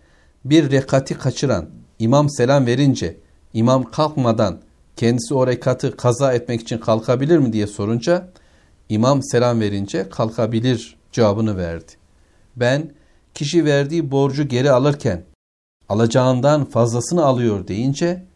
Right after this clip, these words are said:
"Kıyamet günü her vefasızın arkasında vefasızlığı nispetinde bir bayrak dikilecektir." buyurdu. Yani burada bir zulüm var, burada bir haksızlık var.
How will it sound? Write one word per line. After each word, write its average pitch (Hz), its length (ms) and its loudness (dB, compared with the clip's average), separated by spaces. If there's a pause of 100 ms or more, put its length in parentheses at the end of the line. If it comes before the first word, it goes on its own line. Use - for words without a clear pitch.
(600)
"Kıyamet 117 540 -2
günü 135 360 -2 (500)
her 139 300 0
vefasızın 120 1080 0
arkasında 110 880 -4 (580)
vefasızlığı 113 920 0
nispetinde 117 800 -4 (520)
bir 110 220 0
bayrak 110 500 2
dikilecektir." 131 1000 -2 (720)
buyurdu. 92 500 -2 (640)
Yani 113 440 2 (400)
burada 101 240 -2
bir 107 60 -2
zulüm 131 380 0
var, 147 300 -2 (760)
burada 107 220 0
bir 104 60 -4
haksızlık 107 560 -6
var. 147 300 0